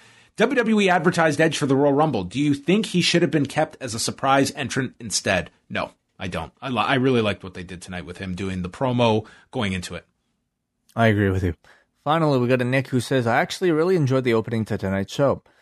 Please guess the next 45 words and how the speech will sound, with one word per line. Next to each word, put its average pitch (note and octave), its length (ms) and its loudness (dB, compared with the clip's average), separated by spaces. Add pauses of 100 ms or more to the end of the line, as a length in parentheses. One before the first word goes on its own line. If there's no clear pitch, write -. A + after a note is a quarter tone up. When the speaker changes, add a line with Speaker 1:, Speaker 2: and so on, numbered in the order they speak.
(180)
Speaker 2:
During B2 240 4
Goldberg, A#2 500 4 (420)
Goldberg's A#2 500 2
confrontation A2+ 600 2
didn't G2+ 200 0
feel G#2 240 0
overcomplicated. A#2 880 -2 (320)
The G2 60 -8
segment G#2+ 300 0
felt G2+ 200 2
intense E3 440 0
and A2 140 0
went C3 180 2
a F#2 60 -4
long A2+ 380 2
way A2 220 6
in F#2 100 -2
selling G#2+ 300 -2
the G2 60 -2
match G#2+ 360 -2
to F#2+ 60 -10
me. E2+ 180 -10 (420)
The A2+ 80 0
rest F3 220 2
of G#3 80 -10
tonight E3+ 300 2
felt D3 180 0
like B2 180 0
a A2+ 60 2
banner G#2+ 440 0
episode G#2 380 -2
for F#2 140 -6
why G2+ 260 4
Raw G#2 280 4
should G2+ 260 -6
be G2 120 -2
two F#2+ 220 -2
hours. E2 380 -10 (320)
Filler A#2 260 4
segments, A2+ 640 2
video G#2+ 320 2
recaps, A2+ 720 2
match G2 280 -2
restarts, F#2+ 560 -2
fall, - 360 -4